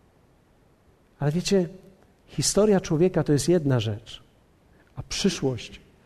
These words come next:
możemy oddać Panu. I On podniesie twojego ducha,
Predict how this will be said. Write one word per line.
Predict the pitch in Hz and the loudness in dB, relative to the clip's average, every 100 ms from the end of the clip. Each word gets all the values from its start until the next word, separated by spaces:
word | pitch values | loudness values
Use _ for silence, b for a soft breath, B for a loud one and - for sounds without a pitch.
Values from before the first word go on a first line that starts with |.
| b | b
możemy | 156 135 151 151 | 0 2 2 2
oddać | 156 139 135 135 | -2 0 -2 -2
Panu. | - 156 117 104 101 _ _ _ _ _ b b | -4 -4 -4 -8 -14 _ _ _ _ _ b b
I | 165 165 | -2 0
On | 190 208 147 143 165 160 B B B | 2 4 4 2 2 -2 B B B
podniesie | 160 127 151 202 208 | -2 2 4 4 2
twojego | - 196 190 170 147 | 0 2 2 4 2
ducha, | 190 196 123 | 2 0 -2